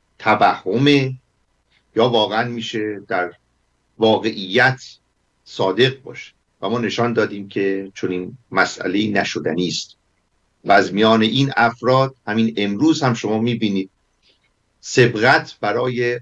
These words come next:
عرض ارادت و به نوعی تمایل اونها برای اینکه خوشخدمتی خودشون رو به ولی فقیه نشان بدن. اما امروز روی صحبتم با مردمه،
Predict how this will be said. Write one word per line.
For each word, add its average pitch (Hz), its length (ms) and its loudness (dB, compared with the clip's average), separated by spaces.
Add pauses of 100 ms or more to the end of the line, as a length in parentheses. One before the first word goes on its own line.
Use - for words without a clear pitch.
عرض 107 320 -2
ارادت 95 600 2 (480)
و 87 360 0 (580)
به 95 120 2
نوعی 117 640 0 (680)
تمایل 107 600 4
اونها 120 380 2
برای 110 280 2
اینکه 113 200 -4
خوشخدمتی 92 720 -4
خودشون 110 440 -4
رو 101 80 -2
به 95 120 2
ولی 92 340 2
فقیه 90 340 -2
نشان 80 320 -4
بدن. - 160 -12 (1080)
اما 220 180 8
امروز 202 400 2
روی 185 160 -2
صحبتم 151 440 2
با 131 160 2
مردمه، 90 640 -2